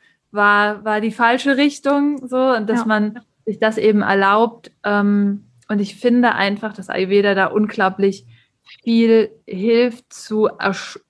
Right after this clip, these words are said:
Speaker 1: verstehen, warum wir bestimmte Erfahrungen machen oder was, ähm, der Hintergrund ist, warum der Körper auf eine gewisse Art und Weise dann reagiert.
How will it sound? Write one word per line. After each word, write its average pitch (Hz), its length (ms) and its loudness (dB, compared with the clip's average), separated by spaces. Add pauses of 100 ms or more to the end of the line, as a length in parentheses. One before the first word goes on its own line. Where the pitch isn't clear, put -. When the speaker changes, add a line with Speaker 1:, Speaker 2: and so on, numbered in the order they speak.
(120)
Speaker 1:
verstehen, 240 520 2
warum 220 260 4
wir 233 120 4
bestimmte 185 380 -6
Erfahrungen 185 600 -2
machen 180 280 -2
oder 185 240 0
was, 190 260 -2 (400)
ähm, 208 260 4
der 196 120 4
Hintergrund 220 680 0
ist, 170 160 -6
warum 208 260 4
der 226 120 4
Körper 180 360 -4
auf 160 120 -10
eine 180 80 -6
gewisse 170 400 -8
Art 165 200 -4
und 170 140 -8
Weise 165 360 -6
dann 165 180 -6
reagiert. 190 760 -2